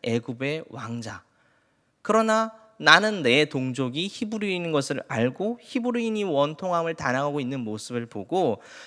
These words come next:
분이 나서 이것을 어떻게 할까 하다가 어떻게 좀 해봐야 되겠다 해서 그 애굽 사람을 쳐 죽여버리는 일이 일어나게 됩니다.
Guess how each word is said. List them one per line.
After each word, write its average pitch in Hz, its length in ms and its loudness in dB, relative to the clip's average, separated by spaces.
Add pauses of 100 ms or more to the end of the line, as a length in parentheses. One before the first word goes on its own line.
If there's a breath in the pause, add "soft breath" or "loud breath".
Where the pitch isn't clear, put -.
(340 loud breath)
분이 180 300 0
나서 113 520 -2
이것을 104 380 -6
어떻게 156 340 -4
할까 151 260 -2
하다가 127 680 -4
어떻게 123 380 -8
좀 131 160 -8
해봐야 160 340 0
되겠다 135 340 -6
해서 131 400 -2 (180 loud breath)
그 - 240 -2
애굽 127 300 -2
사람을 127 420 -2
쳐 190 400 -4
죽여버리는 117 720 -6
일이 101 220 -8
일어나게 98 400 -12
됩니다. 104 460 -18